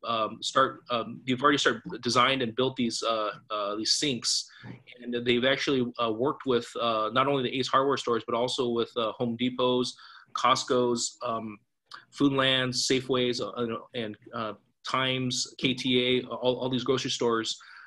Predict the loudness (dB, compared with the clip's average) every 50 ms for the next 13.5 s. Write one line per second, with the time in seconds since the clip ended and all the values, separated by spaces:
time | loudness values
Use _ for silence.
0 | -16 _ -4 -2 0 0 2 2 2 2 2 0 -4 -6 -2 -2 0 0 0 -4
1 | -6 -14 -16 _ -18 -10 -6 -4 -2 -2 -2 -4 -2 -2 0 2 2 2 4 4
2 | 4 4 4 4 4 2 2 0 0 0 0 0 -2 0 0 0 0 0 0 2
3 | 2 2 2 2 2 2 2 0 0 2 2 4 4 4 4 2 2 0 2 2
4 | 0 0 -2 -4 -6 -6 -4 -4 -2 -2 -2 -2 -4 -6 -8 -10 -8 -4 0 2
5 | 2 4 4 2 2 0 -2 -2 -2 -2 -2 -2 -6 -4 0 0 2 2 2 0
6 | -2 -2 0 0 0 0 -2 -4 -4 -2 -2 -2 -2 -4 -6 -8 -4 0 0 0
7 | 2 2 0 0 0 -4 -8 -20 -20 -20 -20 -20 -20 -16 -10 -6 -4 -4 -2 -2
8 | -2 -4 -4 -4 -4 -2 0 0 0 0 -2 -4 -8 -12 -14 -20 _ _ -4 -2
9 | -2 0 0 2 2 2 4 4 4 4 4 4 4 2 2 0 -4 -12 -20 -20
10 | -20 -20 _ _ 0 2 2 2 0 0 0 2 2 2 2 4 4 4 4 4
11 | 4 4 4 4 4 2 2 2 2 2 2 2 0 0 -2 -2 0 0 0 0
12 | 0 -2 -2 -2 -2 -2 -4 -4 -4 -2 0 0 0 2 2 2 0 0 -2 -4
13 | -4 -2 -2 0 0 2 2 0 0